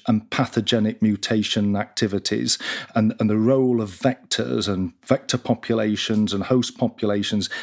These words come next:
how they change with climate change, and therefore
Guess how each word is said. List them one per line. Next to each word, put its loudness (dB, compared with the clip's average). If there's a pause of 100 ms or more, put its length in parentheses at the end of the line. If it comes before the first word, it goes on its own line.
how 2
they 0
change 2
with -4
climate 0
change, -2 (300)
and 2
therefore 0